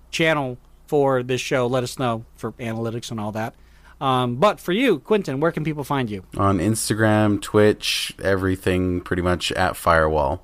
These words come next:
Speaker 1: As for me, you can find me in those places under Lazy Tech Tony. You can follow the both of us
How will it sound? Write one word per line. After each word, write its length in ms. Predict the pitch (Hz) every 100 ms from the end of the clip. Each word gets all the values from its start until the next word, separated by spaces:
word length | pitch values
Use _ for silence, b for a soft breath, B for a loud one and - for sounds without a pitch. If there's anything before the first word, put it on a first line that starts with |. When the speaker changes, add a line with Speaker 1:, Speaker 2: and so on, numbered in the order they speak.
| -
Speaker 1:
As 160 | 147
for 160 | - 156
me, 120 | 165
you 60 | 160
can 160 | 156
find 300 | 135 156 156
me 140 | 151 156
in 100 | 143
those 200 | 139 131
places 420 | - 156 143 143
under 420 | - 147 139 139
Lazy 560 | 123 127 135 143 139 139
Tech 220 | - 135
Tony. 300 | - 151 156
You 100 | 156
can 120 | 143 139
follow 320 | 160 156 151
the 80 | 127
both 260 | 226 370
of 60 | 165
us 300 | 151 - -